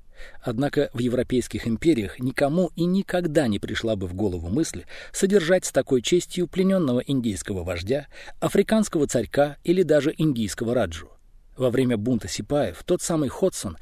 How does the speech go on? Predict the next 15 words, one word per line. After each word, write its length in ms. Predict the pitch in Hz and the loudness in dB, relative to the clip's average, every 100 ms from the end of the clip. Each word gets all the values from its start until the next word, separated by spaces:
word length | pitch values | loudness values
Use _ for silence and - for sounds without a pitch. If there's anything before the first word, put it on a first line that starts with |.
| - | -12
собственноручно 960 | - 185 - - 202 208 226 185 123 120 | -4 -2 -2 2 4 6 6 2 0 -2
расстрелял 540 | 120 - 110 160 170 | -2 -2 4 6 6
последних 580 | - 131 131 170 165 - | 4 2 4 2 2 -2
потомков 540 | 104 - 151 160 156 - | -2 0 0 0 -2 -2
династии 520 | 165 165 117 - 135 | 2 2 2 -2 -2
великих 420 | 120 92 - 107 | 0 -2 -4 -4
моголов. 540 | 127 117 90 69 - - - - - - | -4 -2 -4 -6 -14 -20 -20 -20 -20 -16
Сипаи 400 | - 117 120 139 | -6 0 6 6
поднимали 520 | 110 110 113 117 117 | 4 0 2 2 2
их 140 | 107 - | 0 -2
на 100 | 98 | -6
щит, 300 | - - - | -6 -6 -6
как 200 | - 117 | -4 -4
знамя 280 | 101 127 120 | -2 0 0
восстания. 640 | 107 104 - 107 76 71 | 0 -4 -4 -6 -6 -14